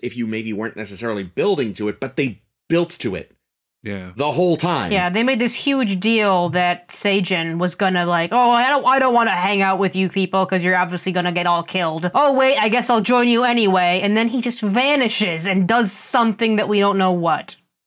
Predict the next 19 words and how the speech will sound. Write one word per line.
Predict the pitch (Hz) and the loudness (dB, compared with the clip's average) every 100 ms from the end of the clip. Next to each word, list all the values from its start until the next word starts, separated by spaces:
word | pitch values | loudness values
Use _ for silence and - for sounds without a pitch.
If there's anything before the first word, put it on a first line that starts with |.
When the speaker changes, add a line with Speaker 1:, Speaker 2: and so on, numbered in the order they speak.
| _ 180 | _ -2
Speaker 1:
Yeah, | 226 95 _ - | -2 -2 _ -8
and | 147 165 | -4 -4
it's, | 160 - | -4 -8
I, | 143 165 | -8 -8
yeah. | 160 147 107 92 _ _ 151 | -8 -6 -6 -10 _ _ -8
That, | 151 | -4
Speaker 3:
"I'm | 208 | 0
gonna | 220 233 | 0 0
Speaker 1:
mm, | |
Speaker 3:
prove | - 262 254 202 | -2 0 0 0
Speaker 1:
yeah. | 226 | 0
Speaker 3:
to | 220 | 0
have | 202 | 0
been | 208 202 | 0 2
worth | 233 - | 2 0
my | 233 233 | 0 2
medal | 226 240 269 | 2 4 4
after | 277 262 254 247 220 208 | 4 2 0 0 2 4
all." | 202 196 180 175 160 156 | 4 4 4 2 -2 -6